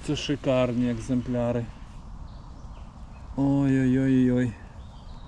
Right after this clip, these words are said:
Ха, клас. Диви. Три штучки.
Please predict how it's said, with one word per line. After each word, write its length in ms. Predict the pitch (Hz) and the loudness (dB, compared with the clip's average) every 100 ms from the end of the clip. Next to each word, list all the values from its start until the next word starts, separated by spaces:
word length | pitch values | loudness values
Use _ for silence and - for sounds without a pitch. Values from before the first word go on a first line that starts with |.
| - - - - - - - - - - | -14 -14 -16 -16 -16 -14 -14 -12 -12 2
Ха, 160 | 190 180 - - - | 2 2 -2 -14 -4
клас. 480 | - 143 135 - - - - | 4 6 6 2 -8 -14 -2
Диви. 260 | 135 131 127 - - - - - - - - | 4 6 4 -2 -16 -16 -16 -16 -14 -14 -2
Три 160 | 151 151 | 2 2
штучки. 540 | - 196 190 - 131 | 2 2 2 2 0